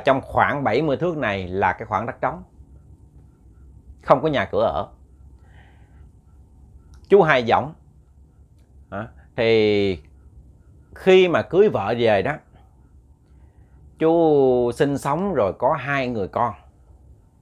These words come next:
Người con trai đầu tiên lúc đó chỉ độ khoảng là sáu tuổi thôi,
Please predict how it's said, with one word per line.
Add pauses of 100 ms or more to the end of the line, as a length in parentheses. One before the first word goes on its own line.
(1120)
Người
con
trai
đầu
tiên (600)
lúc
đó
chỉ
độ
khoảng
là
sáu
tuổi
thôi,